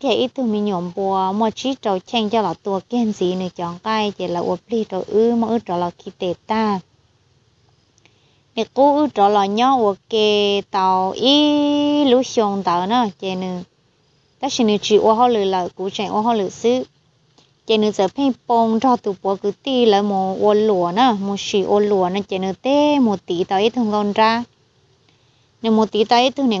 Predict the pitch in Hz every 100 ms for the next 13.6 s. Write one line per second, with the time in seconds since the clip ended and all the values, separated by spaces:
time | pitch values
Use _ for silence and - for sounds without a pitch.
0 | 202 247 240 247 254 254 254 247 220 202
1 | 196 233 220 240 247 233 214 208 202 202
2 | 202 208 196 196 240 226 214 202 196 -
3 | 262 277 277 277 269 - 277 240 - -
4 | _ 262 277 262 - 175 - - 196 190
5 | 190 190 175 202 185 185 214 208 226 240
6 | 220 180 190 190 196 - _ _ _ _
7 | 226 254 262 - 262 - 233 196 - 208
8 | 240 214 208 190 - 214 190 196 233 175
9 | - _ _ - 240 202 _ _ _ _
10 | _ _ _ _ _ - 254 254 214 214
11 | 196 233 226 247 262 233 240 294 339 339
12 | 349 349 349 349 277 - _ - 294 262
13 | 269 254 240 202 196 254